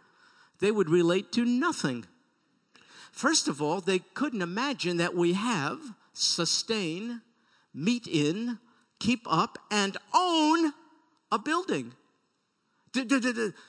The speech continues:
they didn't have buildings in the first century. They would find it very, very odd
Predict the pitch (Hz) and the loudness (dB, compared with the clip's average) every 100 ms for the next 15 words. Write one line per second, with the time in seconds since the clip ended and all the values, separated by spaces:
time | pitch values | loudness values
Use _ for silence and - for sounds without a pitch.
0 | _ - 208 233 285 269 359 - 427 403 | _ 0 2 2 4 4 2 2 2 2
1 | 370 381 349 311 370 - 392 415 - 240 | 0 0 -2 -2 -2 0 0 0 -2 -2
2 | 202 170 214 160 143 - _ _ _ _ | -4 -6 -6 -6 -8 -16 _ _ _ _
3 | _ _ _ _ _ _ _ - - 370 | _ _ _ _ _ _ _ -8 2 4
4 | 339 233 277 254 226 214 165 147 147 311 | 4 2 2 2 2 -4 -6 -12 -4 0
5 | 359 302 180 208 190 214 269 220 | 2 2 2 2 4 4 4 4